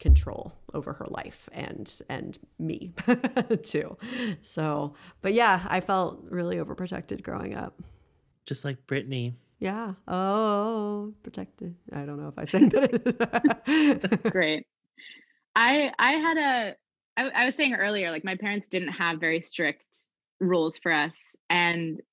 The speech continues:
Speaker 3: I definitely am very appreciative of that. Like, I never felt like they were strict. They didn't check to make sure we're doing our homework or anything like that. They were like,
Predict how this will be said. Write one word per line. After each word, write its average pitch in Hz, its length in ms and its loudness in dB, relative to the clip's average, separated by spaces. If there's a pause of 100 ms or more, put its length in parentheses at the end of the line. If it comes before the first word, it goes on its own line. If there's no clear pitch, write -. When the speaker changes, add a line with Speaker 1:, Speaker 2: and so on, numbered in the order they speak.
(220)
Speaker 3:
I 202 80 8
definitely 311 360 6
am 160 320 4
very 175 300 8
appreciative 143 600 0 (100)
of 143 120 -4
that. 123 200 2
Like, 175 120 2
I 175 100 4
never 185 320 4
felt 175 260 0
like 160 220 0
they 165 80 0
were 160 100 0
strict. - 240 -2
They 202 100 6
didn't 202 220 4 (380)
check - 260 0
to - 80 -4
make 160 120 2
sure 175 120 0
we're 165 100 2
doing 156 220 2
our 135 100 0
homework 233 500 4
or - 20 6
anything 202 240 2
like 185 60 0
that. 196 120 4
They 185 60 4
were 175 60 4
like, 156 200 4